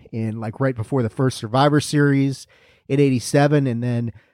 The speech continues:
through WrestleMania four, and basically damn near,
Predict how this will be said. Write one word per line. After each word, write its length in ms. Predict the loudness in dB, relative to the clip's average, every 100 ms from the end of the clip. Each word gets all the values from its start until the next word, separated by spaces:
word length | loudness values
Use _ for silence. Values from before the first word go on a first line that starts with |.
| _
through 180 | 0 2
WrestleMania 560 | 2 0 -2 -2 -4
four, 440 | 0 4 8 8 6
and 160 | 4
basically 560 | 2 2 2 -4 -4 -6
damn 420 | -2 0 0 0
near, 460 | 2 4 4 0